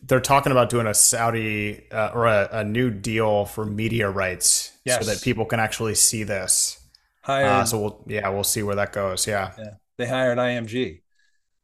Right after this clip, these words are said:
Speaker 1: Oh, did they?
Speaker 2: Uh,
Speaker 1: Okay, cool. Okay,
Speaker 2: yeah.
Speaker 1: so they've got somebody, yeah, to place it, 'cause people are gonna
Speaker 2: Yeah.
Speaker 1: wanna watch now, you know. So how do you, how would you watch the S, the Saudi Pro League right now, <laughs> Richard?
Speaker 2: Yeah.
Speaker 1: You know, like, uh, so they're,
Speaker 2: Yeah.
Speaker 1: they, they're gonna get that going.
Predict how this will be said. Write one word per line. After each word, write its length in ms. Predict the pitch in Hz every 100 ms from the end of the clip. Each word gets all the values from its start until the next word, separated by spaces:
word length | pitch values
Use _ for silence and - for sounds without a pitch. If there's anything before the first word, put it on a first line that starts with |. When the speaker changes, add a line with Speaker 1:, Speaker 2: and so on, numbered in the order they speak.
| _ 127
Speaker 1:
Oh, 100 | 131
did 140 | 151
they? 140 | 131 107
Speaker 2:
Uh, 60 |
Speaker 1:
Okay, 180 | 127 123
cool. 260 | - 123 -
Okay, 180 | 127 120
Speaker 2:
yeah. 60 |
Speaker 1:
so 180 | 92 127
they've 200 | 123 113
got 420 | 127 120 117 -
somebody, 420 | - 120 113 113 123
yeah, 120 | 107
to 140 | -
place 380 | 107 123 120 113
it, 240 | 110 98 -
'cause 340 | 117 - -
people 240 | - 131 143
are 20 |
gonna 140 | 135
Speaker 2:
Yeah. 40 | 117
Speaker 1:
wanna 160 | 113
watch 340 | 107 135 - 117
now, 360 | 98 92 95 -
you 120 | 107
know. 200 | 101 104
So 180 | 104 107
how 120 | 107
do 60 | 110
you, 180 | 107 - -
how 160 | - 135
would 160 | 143 127
you 120 | 143
watch 320 | 131 123 -
the 120 | 135
S, 340 | 110 120 - -
the 200 | 120 120
Saudi 280 | 131 117
Pro 180 | 107 113
League 220 | 117 110
right 160 | 110 104
now, 180 | 107 101
<laughs> 100 | 101
Richard? 340 | - 135 113 - - - -
Speaker 2:
Yeah. 280 | 127 151 165
Speaker 1:
You 60 | -
know, 280 | 123 120 113
like, 360 | 113 107 -
uh, 160 | 117 -
so 440 | 123 - 110 107 - - - -
they're, 140 | 131
Speaker 2:
Yeah. 60 | 127
Speaker 1:
they, 260 | 127 123 -
they're 140 | 123
gonna 160 | 120 113
get 180 | 120 120
that 160 | 107
going. 340 | 101 101 95